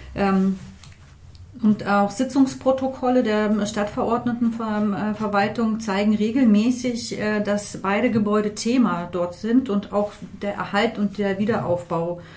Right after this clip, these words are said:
ähm, Thema, ähm, sind und auch, ähm, gewollt werden aus der, ähm, Regierung der Stadt, aber auch aus der Bevölkerung der Stadt.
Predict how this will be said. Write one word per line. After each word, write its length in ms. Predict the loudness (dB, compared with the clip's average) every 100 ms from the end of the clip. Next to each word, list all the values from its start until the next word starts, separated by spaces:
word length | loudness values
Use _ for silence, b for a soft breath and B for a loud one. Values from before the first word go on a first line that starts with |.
| B
ähm, 340 | -6 -4 -4 -8 -10
Thema, 520 | -4 0 2 2 -2 -6
ähm, 260 | -8 -6 -6
sind 340 | -2 2 2
und 200 | 2 0
auch, 320 | 0 -4 -4 -2
ähm, 340 | -2 -2 0
gewollt 480 | 2 4 4 2 0
werden 380 | -2 -2 -6 -6
aus 200 | -6 -8 -16 -20 -20 -10 -4
der, 260 | -4 -4 -8 -20 -20 -18 -18 -20 -20 -20 -18 -10
ähm, 280 | -2 -2 -2 -6
Regierung 680 | -6 -4 -4 -4 0 2 0
der 100 | -4
Stadt, 320 | -6 -6 -6 B B
aber 180 | -2 0
auch 80 | 0
aus 140 | -2
der 80 | 0
Bevölkerung 640 | -2 -2 -2 -2 -2 -4 -6
der 100 | -8
Stadt. 280 | -8 -10